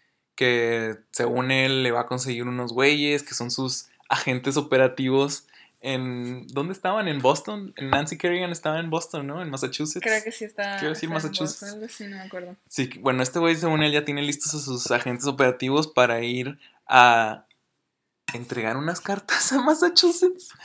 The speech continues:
Speaker 2: Y pide un chorro de dinero,
Speaker 1: Y le
Speaker 2: ¿no?
Speaker 1: pide mil dólares o algo así a Jeff, que, pues, en los noventa se-, seguían siendo mucho, mucho dinero y ahorita todavía es bastante dinero para
Speaker 2: Ujú.
Speaker 1: mandar un par de cartas.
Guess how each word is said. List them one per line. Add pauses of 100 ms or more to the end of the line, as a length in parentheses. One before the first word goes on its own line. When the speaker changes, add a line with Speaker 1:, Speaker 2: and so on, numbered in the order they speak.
(140)
Speaker 2:
Y
pide
un
chorro
de
dinero,
Speaker 1:
Y
le
Speaker 2:
¿no?
Speaker 1:
pide
mil
dólares
o
algo
así
a
Jeff,
que,
pues,
en
los
noventa
se-,
seguían
siendo
mucho,
mucho
dinero
y
ahorita
todavía
es
bastante
dinero (200)
para
Speaker 2:
Ujú.
Speaker 1:
mandar
un
par
de
cartas.